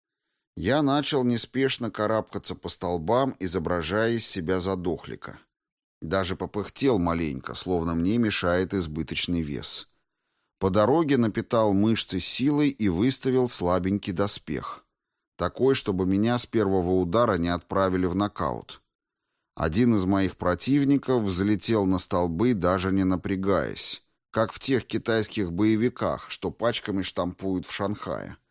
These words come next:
Сразу понятно, левитатор. Третий семинарист исчез, а затем материализовался на дальних столбах. Прыгун.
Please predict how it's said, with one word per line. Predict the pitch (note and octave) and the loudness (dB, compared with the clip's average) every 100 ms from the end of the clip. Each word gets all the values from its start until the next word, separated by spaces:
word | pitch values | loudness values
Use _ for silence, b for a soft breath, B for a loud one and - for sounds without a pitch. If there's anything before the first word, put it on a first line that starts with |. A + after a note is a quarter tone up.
| _ _ _ | _ _ _
Сразу | - A#2 A#2 B2 | -8 -4 -2 -2
понятно, | A#2 B2+ A#2 F2 - | 0 2 2 0 -2
левитатор. | D2 F2+ A2 B2 F2 D2+ D2 - _ _ _ _ _ _ - | -4 -2 -2 -2 -4 -4 -8 -12 _ _ _ _ _ _ -6
Третий | G2+ A#2+ B2 A#2+ | 0 2 2 0
семинарист | G#2 G#2 G2+ G2 F#2+ F#2 - | 0 2 2 2 2 -2 -4
исчез, | D2+ - - A#2 D#3 - - b b b | -6 -6 -2 0 0 -2 -8 b b b
а | F2+ | -2
затем | F#2+ G#2 - D3+ D3 | 0 0 0 2 2
материализовался | A#2+ G#2+ G#2 G2 F#2+ F2+ F2+ F#2 A#2+ - A#2 | 2 2 2 4 2 2 2 2 2 0 -2
на | G#2+ | -2
дальних | E2+ E2+ F2 F2 | 0 -2 -2 -4
столбах. | - F#2 F2+ D2 C2+ - - _ _ _ | -4 -4 -4 -4 -8 -10 -18 _ _ _
Прыгун. | E2 G2 F#2 A2 G2 | -4 -2 0 0 0